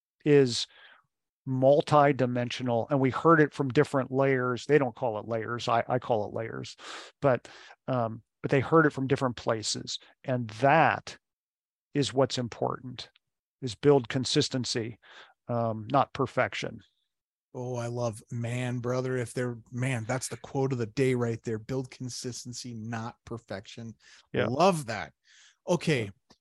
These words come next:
Speaker 2: So winding down our conversation here, Warren, um, you know, for our, our listeners out there that are starting a product launch, I don't care if you're an existing company who's launching a new product,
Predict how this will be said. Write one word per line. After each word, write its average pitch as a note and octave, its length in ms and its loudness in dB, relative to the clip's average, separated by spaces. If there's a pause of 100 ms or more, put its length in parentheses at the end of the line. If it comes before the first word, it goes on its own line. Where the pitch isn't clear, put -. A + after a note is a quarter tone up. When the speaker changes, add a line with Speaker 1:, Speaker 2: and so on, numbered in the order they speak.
Speaker 2:
So D#3+ 340 -2
winding F3+ 460 -4
down D#3+ 180 -4
our C#3+ 100 -2
conversation C3+ 840 -6
here, B2 300 -6
Warren, B2 580 -6 (220)
um, B2 500 -8 (500)
you D#3+ 80 -8
know, D3 80 -4
for C#3 200 -8 (160)
our, D3+ 260 -10
our D#3+ 180 -6 (160)
listeners D#3 480 -6
out B2+ 200 -8
there B2+ 160 -8
that A#2+ 180 -8
are A2+ 60 -8
starting B2+ 460 -8
a A2+ 40 -10
product A#2 540 -10
launch, G2+ 280 -10
I C#3 60 -6
don't C#3 140 -6
care C#3+ 180 -4
if C3 100 -8
you're C3 140 -6
an B2 60 -6
existing B2+ 640 -8 (420)
company D#3+ 380 -2
who's B2 300 -4 (200)
launching C3 360 -8
a A#2+ 40 -6
new A2+ 120 -6
product, D#3 580 -4